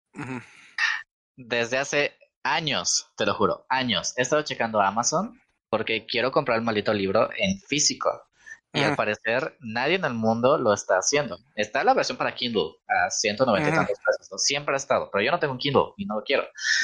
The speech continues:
Speaker 1: Ujú.
Speaker 2: Y ahorita me volví a meter a Amazon
Speaker 1: Y sigue sin
Speaker 2: y
Speaker 1: haber.
Speaker 2: digo,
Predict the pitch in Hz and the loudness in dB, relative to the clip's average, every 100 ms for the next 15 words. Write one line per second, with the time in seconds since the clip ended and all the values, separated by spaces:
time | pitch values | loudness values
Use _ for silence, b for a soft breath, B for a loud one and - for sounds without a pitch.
0 | B B B 151 135 135 131 123 135 160 | B B B -4 -2 0 0 0 0 -2
1 | 143 120 107 110 180 226 214 190 135 135 | 0 2 2 2 2 2 2 2 2 2
2 | 143 220 - _ _ _ _ _ _ - | 0 0 -8 _ _ _ _ _ _ -4
3 | 151 - 143 127 113 131 - 107 | 0 2 4 4 4 4 2 -2